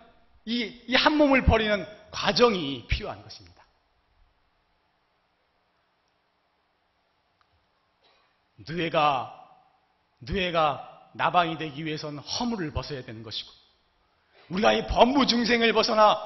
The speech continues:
부처님 같은 출격 대장부가 되려면 어리석은 이 중생의 껍질을 벗어야만 하는 것입니다. 이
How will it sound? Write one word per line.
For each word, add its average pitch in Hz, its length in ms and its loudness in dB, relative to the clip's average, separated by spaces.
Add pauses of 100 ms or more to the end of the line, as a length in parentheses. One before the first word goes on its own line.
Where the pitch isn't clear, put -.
(340)
부처님 240 400 -2
같은 226 300 2
출격 254 480 2
대장부가 214 500 6
되려면 175 440 -2 (640)
어리석은 185 520 -2
이 170 100 -10
중생의 196 680 -4 (420)
껍질을 156 640 0 (560)
벗어야만 170 500 0
하는 113 200 -10
것입니다. 98 420 -14 (960)
이 214 380 -6